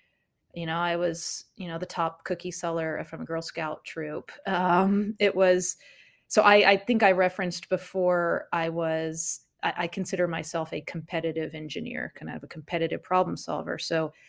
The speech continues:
I played a lot of sports, uh, growing up. So,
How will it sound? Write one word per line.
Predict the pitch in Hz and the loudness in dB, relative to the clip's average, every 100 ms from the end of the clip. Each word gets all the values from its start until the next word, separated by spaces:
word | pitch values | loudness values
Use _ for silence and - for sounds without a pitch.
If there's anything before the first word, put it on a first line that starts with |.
| - _ | -20 _
I | 185 | 0
played | 190 311 | 6 6
a | 170 | 6
lot | 151 156 170 | 4 4 4
of | 156 | 2
sports, | - - - 82 - - - - | -4 -4 -2 -2 -4 -8 -8 -6
uh, | 170 156 156 | -4 -2 -4
growing | 165 160 160 170 | -2 -2 -2 -4
up. | 147 - - - - | -6 -8 -16 -14 -8
So, | 151 147 165 143 | -4 -2 -4 -6